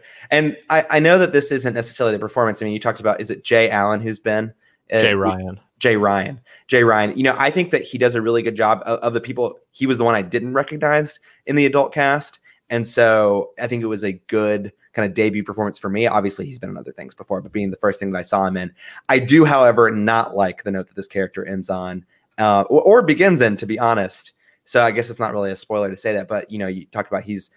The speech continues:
Speaker 1: lost a lot of weight and he's this really ripped guy now. And I'll save my comments about this for the end with spoilers, 'cause it is a spoiler, I
Speaker 2: Mm.
Speaker 1: guess.
Speaker 2: I think
Speaker 1: But
Speaker 2: I know where you're going, and I,
Speaker 1: I have
Speaker 2: I
Speaker 1: a
Speaker 2: agree
Speaker 1: big
Speaker 2: with you.
Speaker 1: problem with this character.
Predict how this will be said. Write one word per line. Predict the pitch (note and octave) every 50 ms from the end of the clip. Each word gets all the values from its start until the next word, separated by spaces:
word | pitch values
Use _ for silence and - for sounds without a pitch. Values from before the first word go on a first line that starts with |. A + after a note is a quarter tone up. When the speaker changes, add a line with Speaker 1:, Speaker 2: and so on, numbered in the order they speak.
| _ _ -
Speaker 1:
lost | G#2 A2+ C3 C3 - -
a | B2
lot | A#2 A2+
of | G#2+
weight | A2 G#2+ -
and | F#2+ G2
he's | G2+ G2
this | G2+ G2 -
really | A2+ A2 G2+
ripped | F2+ F2 G2+ A2 G#2+ - - -
guy | G#2+ G#2 G2+ G#2 G2+
now. | F#2+ G2 F#2 F#2 F2+ F2+ _ _ _ _ _ _ _ -
And | C3 C3+ C3+ C3 B2+ A#2+ A#2 G#2+ G2 - - _ _ _ _ _ _ _ _ _ _ _ _ _ -
I'll | C3 B2+ B2
save | - - D#3 D3 D#3+ D3+
my | D#3 C#3+ B2+
comments | - - C3 B2+ A#2+ A#2 A2+ -
about | A#2 G#2+ -
this | A2 G2+ -
for | - G#2+
the | G#2 G2+ -
end | - A2 A2 G#2+ G#2 G2+
with | G2+ F#2+ G#2 G2 -
spoilers, | - - - A2 G#2 G#2 G2+ F#2+ F#2 -
'cause | - G#2 F#2+ F#2 -
it | G2+ G2
is | G#2 A2 A2 G2+
a | G2+ F2+
spoiler, | - - G2 F#2+ F#2+ F2+ F#2
I | F2+ F2+
Speaker 2:
Mm. | F#2
Speaker 1:
guess. | F#2 F2 - - - - _ _ _ _ _ _ -
Speaker 2:
I | -
think | A2 A#2+ A#2+ A2+
Speaker 1:
But | A2
Speaker 2:
I | B2
know | A#2 A#2 A2+
where | A2 G#2+
you're | G2 F#2+ F#2+
going, | F2 G#2 G2+ G2 F#2+ F#2 F2+ F2+
and | F2+ F2+
I, | F#2 F#2 F2+ F2+ A2
Speaker 1:
I | C3+
have | C3+ D#3 D#3 D#3 D3
Speaker 2:
I | D3
Speaker 1:
a |
Speaker 2:
agree | C3 A2 G2+ -
Speaker 1:
big | G#2+ C3 C3 B2+
Speaker 2:
with | A2 G#2+ -
you. | -
Speaker 1:
problem | A#2 A2 G#2 G2 F#2+ F#2+ F#2 F#2
with | F2+ -
this | F#2 F2+ -
character. | - - - - - _ - - -